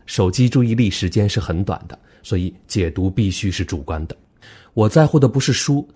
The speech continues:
而是书里面值得说的思想。我会把好思想提炼出来，用我们中国人熟悉的视角重新讲解。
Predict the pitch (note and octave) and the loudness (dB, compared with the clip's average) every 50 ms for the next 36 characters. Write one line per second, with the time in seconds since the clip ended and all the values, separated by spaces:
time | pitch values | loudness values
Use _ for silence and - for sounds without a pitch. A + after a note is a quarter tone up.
0 | _ - G2+ G2+ G#2 - - A2+ F#2+ - - C3+ C3 A#2+ G#2 F2 E2+ E2 E2 - | _ -4 0 0 0 0 0 -2 -2 0 2 4 4 4 4 2 0 -2 -2 -2
1 | - G2 F#2 G2 G2 - - G#2 G2 G2 F2+ - - - A#2 G#2+ - - - _ | -2 -2 0 0 0 -2 -2 -2 -2 -2 -4 -4 -2 0 0 0 -2 -6 -12 _
2 | _ _ _ - - - - - - A2 G#2+ C#3 B2+ A#2+ A#2+ A#2 - G#2+ F#2 F2+ | _ _ _ -20 -20 -20 -12 -4 -2 2 4 4 4 4 4 2 2 0 -2 -2
3 | - B2+ A#2+ - G2+ F2 F2 - - G2+ F#2+ B2 A#2 G2 - - E2+ D#2+ D2+ - | 0 0 0 2 0 -2 -2 -2 -2 0 2 4 2 2 0 -2 -6 -6 -8 -10
4 | _ _ _ - C3 A#2+ G#2+ F2 F#2 F#2+ - C#3+ C#3 D3 - A2+ G2+ G2 G#2 G#2 | _ _ _ 2 4 4 6 4 2 2 4 4 6 6 6 6 4 4 2 0
5 | - - G#2 G#2 A#2 - - G#2+ G#2+ F#2 - - G#2+ - - D2 - - _ - | 0 0 0 0 2 2 0 0 -2 -2 -2 -2 -4 -2 -4 -8 -10 -10 _ -16
6 | - - G2+ E2+ F#2 F#2 - G#2 G2 G2 F#2+ - D2+ C#2+ E2+ - - - | -10 -6 -4 -2 -2 -2 -2 0 0 0 -2 -2 -6 -8 -8 -10 -12 -16